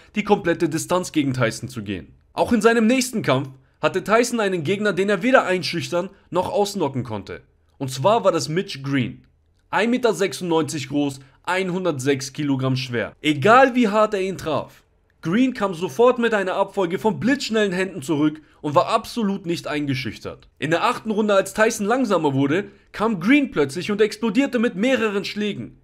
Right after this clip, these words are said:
Zum ersten Mal sah man Tyson möglicherweise etwas angeschlagen. Der junge Tyrell Biggs zeigte deutlich, wer sein Idol war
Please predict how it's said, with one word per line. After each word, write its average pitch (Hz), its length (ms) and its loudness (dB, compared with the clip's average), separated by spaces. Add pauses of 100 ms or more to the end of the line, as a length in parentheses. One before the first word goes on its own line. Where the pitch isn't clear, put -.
(380)
Zum 190 240 -8
ersten 226 340 0
Mal 202 220 2
sah 160 100 4
man 160 160 2
Tyson 185 420 -2
möglicherweise 175 840 0
etwas 147 320 -4
angeschlagen. 120 680 -6 (100)
Der 160 120 6
junge 269 260 6
Tyrell 208 380 8
Biggs 214 400 0 (160)
zeigte 202 340 4
deutlich, 220 400 6
wer 185 140 6
sein 180 200 4
Idol 170 360 4
war 139 240 0